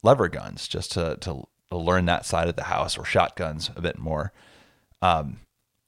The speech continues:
I don't know, if I had to pick one thing that I think if I had it, I would be like, "Yeah, this is the one," because I also know it's, like, stupid expensive. I would, you know, I'm, I'm very into the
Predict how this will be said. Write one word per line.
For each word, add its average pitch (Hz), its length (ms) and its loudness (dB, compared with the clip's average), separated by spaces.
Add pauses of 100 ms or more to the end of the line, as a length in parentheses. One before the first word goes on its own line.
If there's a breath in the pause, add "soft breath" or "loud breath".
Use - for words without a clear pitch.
I - 40 2
don't 151 80 8
know, 123 80 10
if 101 100 6
I 123 100 12
had 170 160 10
to 127 80 4
pick - 300 2
one 107 300 6
thing 95 400 4
that 92 200 2
I 87 80 2
think 92 240 0 (260)
if - 140 -2
I 80 80 2
had 110 280 4
it, 117 140 4
I 98 100 4
would 90 140 2
be 92 180 -4 (340)
like, 82 220 0 (180)
"Yeah, 87 280 6
this - 240 -2
is 90 120 -6
the 92 160 0
one," 90 400 2 (440 soft breath)
because 104 200 2
I 98 100 8
also 95 240 8
know 87 160 4
it's, 87 160 2
like, - 160 -8
stupid - 600 -2
expensive. 90 680 0 (1600)
I 98 120 4
would, 92 140 4 (640)
you 101 80 4
know, 92 100 4
I'm, 95 260 2
I'm 104 160 4
very 123 500 4
into 98 500 2
the 85 260 -4